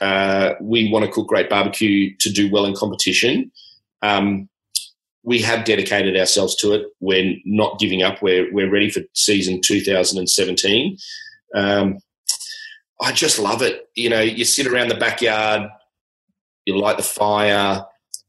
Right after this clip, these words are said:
put some meat on, prepare it, mow the lawn, have a couple of cans, push the kids on the swing. It, it, it's, it's really family, family orientated. Um, and I know,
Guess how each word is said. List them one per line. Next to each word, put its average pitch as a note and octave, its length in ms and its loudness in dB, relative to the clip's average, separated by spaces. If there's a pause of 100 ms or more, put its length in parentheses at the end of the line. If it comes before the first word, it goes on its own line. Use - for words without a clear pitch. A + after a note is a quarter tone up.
(300)
put A#2 100 0
some A#2+ 160 -2
meat G#2+ 260 2
on, G2+ 240 0
prepare G#2+ 520 0
it, G2+ 120 0 (500)
mow A2+ 180 2
the A2+ 80 0
lawn, G#2 560 0 (420)
have A#2 100 -2
a A2+ 60 -8
couple A2 240 0
of G#2 60 0
cans, G#2+ 840 0 (360)
push - 180 2
the - 80 -2
kids A#2+ 260 0
on A2+ 100 2
the G#2+ 60 0
swing. G#2+ 600 0 (420)
It, - 220 -2
it, - 80 -4 (120)
it's, - 340 -2
it's A#2+ 240 0
really B2+ 260 2
family, A2 400 2 (140)
family A2+ 580 0
orientated. A2+ 680 -2 (420)
Um, G2 460 -2 (260)
and A#2+ 120 2
I A#2+ 40 2
know, A#2+ 340 0